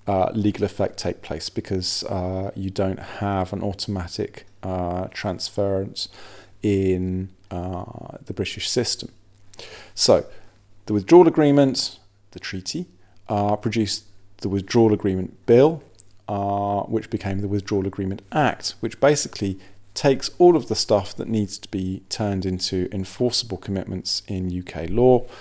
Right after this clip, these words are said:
uh, and makes them enforceable in U K law.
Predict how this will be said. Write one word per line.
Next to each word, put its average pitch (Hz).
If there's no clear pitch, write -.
uh, 98
and 62
makes -
them 95
enforceable 95
in 98
U 101
K 104
law. -